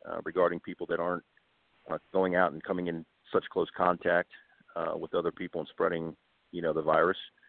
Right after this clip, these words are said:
You know, obviously as we move through the summer and we get into, uh, the fall and the flu season, I think that's gonna be a, an issue, um, for everybody.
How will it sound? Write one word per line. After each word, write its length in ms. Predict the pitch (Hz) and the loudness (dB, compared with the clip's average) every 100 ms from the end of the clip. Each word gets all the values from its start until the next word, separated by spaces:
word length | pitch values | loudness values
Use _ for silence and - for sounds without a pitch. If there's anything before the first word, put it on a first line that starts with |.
| _ _ _ _ _ | _ _ _ _ _
You 60 | 87 | 2
know, 60 | |
obviously 340 | 92 92 - 92 | 2 2 -2 -4
as 80 | 82 | -2
we 100 | 87 | 0
move 220 | 95 92 - | 0 -2 -2
through 140 | 92 | -2
the 80 | 85 | 0
summer 300 | - 90 90 | 2 2 2
and 100 | 85 | 0
we 60 | 80 | -2
get 160 | 90 87 | 0 0
into, 560 | 85 - 82 82 80 _ - | 0 -2 0 0 -2 _ -8
uh, 140 | 78 80 | -2 -2
the 80 | - - | 0 2
fall 240 | 90 87 | 4 4
and 100 | 87 | 0
the 40 | |
flu 220 | - 92 85 - | -6 -6 -6 -8
season, 360 | 90 92 95 69 | -8 -6 -6 -6
I 60 | |
think 180 | 71 90 | -6 0
that's 180 | 85 82 - - - _ - | 0 0 -4 -20 -20 _ -4
gonna 160 | 90 | -2
be 160 | 85 87 | 0 0
a, 40 | - _ | -2 _
an 100 | 87 | -2
issue, 360 | 90 - 82 85 - _ _ _ _ _ - | -2 0 -2 -4 -6 _ _ _ _ _ -6
um, 380 | 82 85 80 78 | 2 2 2 0
for 120 | 87 | 2
everybody. 540 | 98 104 - 76 82 | 4 2 -2 -4 -4